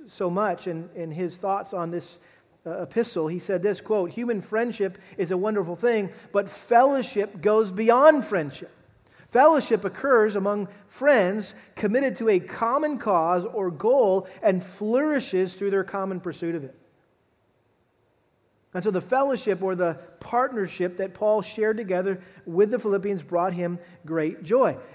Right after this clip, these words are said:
And, and, and we know, Paul, you read this letter and, and it's just, it just, it just exudes joy. And it's, it, it, sometimes it's, it's easy to forget that the guy was in prison when he wrote this.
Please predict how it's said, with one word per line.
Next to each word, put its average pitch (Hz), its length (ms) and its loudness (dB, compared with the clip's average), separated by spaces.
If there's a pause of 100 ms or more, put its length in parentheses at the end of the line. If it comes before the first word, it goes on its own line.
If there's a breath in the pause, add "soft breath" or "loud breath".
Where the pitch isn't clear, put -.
(100)
And, 185 160 -4
and, 185 220 -8
and 185 260 -8
we 196 140 -6
know, 214 220 0
Paul, 226 600 -2
you 185 300 -10
read 233 180 -6
this 196 180 -4
letter 196 300 0
and, 180 80 -4
and 190 160 -8
it's 180 80 -12
just, - 180 -10 (120)
it 175 160 -6
just, 156 240 -8 (100)
it 160 140 -8
just 170 180 -8
exudes 156 540 -6
joy. 175 560 2
And 180 80 0
it's, 175 180 -8 (240 loud breath)
it, 185 60 -10
it, 196 360 -6
sometimes 240 380 -4
it's, 180 160 -4
it's 185 300 -8
easy 220 260 -4
to 190 60 -6
forget 190 320 -4
that 190 100 -8
the 190 60 -6
guy 156 180 -2
was 180 140 -4
in 214 100 -4
prison 269 400 -2 (1160)
when 175 100 -4
he 196 80 -2
wrote 285 240 4
this. - 300 -10